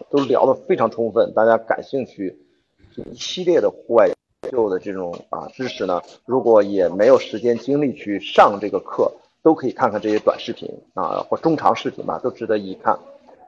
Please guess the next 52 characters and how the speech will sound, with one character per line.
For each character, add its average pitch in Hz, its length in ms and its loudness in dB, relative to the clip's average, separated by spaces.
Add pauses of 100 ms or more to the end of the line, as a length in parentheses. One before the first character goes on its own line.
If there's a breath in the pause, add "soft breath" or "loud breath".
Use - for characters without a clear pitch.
(120)
那 185 100 2
么 208 160 8
我 117 160 6
们 123 100 2
俩 147 100 6
聊 107 220 4
到 139 160 8
这 - 180 -2
个 113 160 2
问 - 160 -6 (280)
题 104 100 -18
的 98 100 -8
时 - 100 -6
候 104 140 2
就 110 200 -6
提 - 220 -12
到 156 160 6
过， - 220 -4 (540)
我 110 80 -2
们 143 120 2
就 160 80 0
直 151 160 -2
接 165 100 6
说 170 140 6
结 110 180 0
论 131 200 4
啊， - 80 -6 (480)
就 180 120 4
是 135 240 0 (380)
可 127 220 4
乐 151 260 10 (160)
加 139 160 8
薯 - 220 -8
片 131 120 4
儿。 - 120 0 (1400)
因 147 100 0
为 147 60 -6 (160)
为 226 120 10
什 - 80 -4 (100)
么 - 120 -20
可 - 220 -6
乐 135 180 2
加 143 160 2
薯 120 160 -6
片 - 120 -4
儿 107 200 2 (100)
这 135 80 -8
种 107 220 -4
垃 151 240 2
圾 160 220 -6
食 - 340 -6
品 110 340 -8